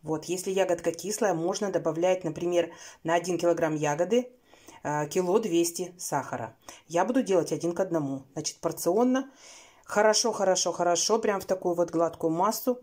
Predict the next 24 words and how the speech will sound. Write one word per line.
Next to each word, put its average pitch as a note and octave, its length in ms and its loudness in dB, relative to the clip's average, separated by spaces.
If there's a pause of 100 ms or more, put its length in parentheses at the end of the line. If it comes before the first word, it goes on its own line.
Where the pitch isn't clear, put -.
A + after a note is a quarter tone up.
И - 100 2
перекладываем E3 560 2
в - 60 -14
кастрюлю. B2 500 -8 (2250)
Вот G3+ 320 -4
так - 400 -2
выглядит C3+ 640 -8
мое D3 280 -6
пюре C#3 400 -6 (680)
с - 80 -16
черной C#3+ 320 -4
смородинки. C#3+ 500 -4
Я D#3+ 160 0
продолжаю E3 480 0
это F#3 120 -4
делать. C3+ 400 -6 (1000)
Что E3+ 180 -4
еще D#3+ 160 -2
хотела C#3 220 -4
сказать? C3 380 -8
Если D#3 180 -6
нет F3 180 -2
такого E3 300 -2
измельчителя, D#3 720 -4